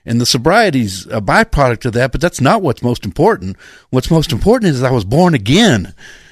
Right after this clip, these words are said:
<laughs> and that now I have this relationship with him, and it's, it's affected every aspect of my life. It's affected who I am. I'm, I'm not perfect. I make mistakes, but, you know, certainly, and I have trials and tribulations. Jesus said we always would on this earth,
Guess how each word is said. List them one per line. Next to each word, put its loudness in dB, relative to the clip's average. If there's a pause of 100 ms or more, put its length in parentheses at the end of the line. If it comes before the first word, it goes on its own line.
(100)
<laughs> -8 (360)
and 2
that -2
now 2
I 0
have 0
this -2
relationship -2
with -2
him, -2
and 2
it's, -2 (140)
it's -4
affected -4
every 0
aspect -4
of -4
my -4
life. -10 (460)
It's -8
affected -4
who -2
I 0
am. -2
I'm, -6
I'm -6
not -6
perfect. -8
I -4
make -6
mistakes, -8
but, -12 (220)
you -8
know, -12 (280)
certainly, -2
and -4
I 0
have -4
trials -2
and -8
tribulations. -6
Jesus -8
said -6
we -4
always -6
would -2
on -2
this -6
earth, -8